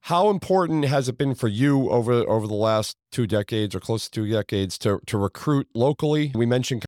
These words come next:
that New England flavor that's on the roster. There's a lot of players who, who grew up playing soccer in New England. Has that always been a priority for you to take care of the, the home state and the home region?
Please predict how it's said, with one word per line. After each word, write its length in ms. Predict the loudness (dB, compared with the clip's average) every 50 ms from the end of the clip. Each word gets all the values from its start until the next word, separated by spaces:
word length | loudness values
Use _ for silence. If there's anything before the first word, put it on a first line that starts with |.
| -8
that 300 | -4 -2 0 0 0 -2 -6 _ _ _ _ _ _ _ _ _ _ _ _ _ _ _ _ _ _ _ _ -2
New 160 | 0 0 2
England 260 | 2 2 0 0 -2
flavor 320 | -2 -2 0 0 0 0
that's 200 | 0 0 0 0 -2
on 140 | -2 0 0
the 80 | 0
roster. 380 | 0 0 0 0 0 -2 -2 -2
There's 140 | -2 -2 -2
a 60 | 0
lot 180 | 0 0 0
of 80 | 0 -2
players 380 | -2 -2 -2 0 0 -2 -2 -4
who, 180 | -4 -4 -4 -4
who 140 | -4 -6 -6
grew 260 | -4 -2 0 2 2
up 160 | 2 0 0 -2
playing 260 | -4 -4 -2 -2 -2
soccer 380 | -2 -2 -2 -2 -2 -2 -4 -4
in 80 | -4
New 140 | -2 -2 -2
England. 300 | -2 -2 -2 -2 -4 -4 -8 _ _ _
Has 180 | -2 -2 0
that 180 | 0 0 2 4
always 220 | 4 2 2 2
been 140 | 0 0 -2
a 40 | -2
priority 520 | 0 0 0 0 2 2 2 0 0 -2
for 160 | -4 -4 -4 -2
you 180 | 0 0 -2
to 80 | -2 -4
take 280 | -4 -4 -4 -4 -4
care 240 | -2 -2 0 0 0
of 100 | 0 0
the, 340 | 0 2 4 4 4 2 0
the 120 | -2 -4 -2
home 260 | -2 -2 -2 -2 -2
state 420 | -6 -6 -4 -4 -2 -2 -4 -4
and 80 | -4 -6
the 80 | -4 -4
home 220 | -4 -4 -4 -2
region? 380 | -4 -4 -4 -4 -6 -8 -10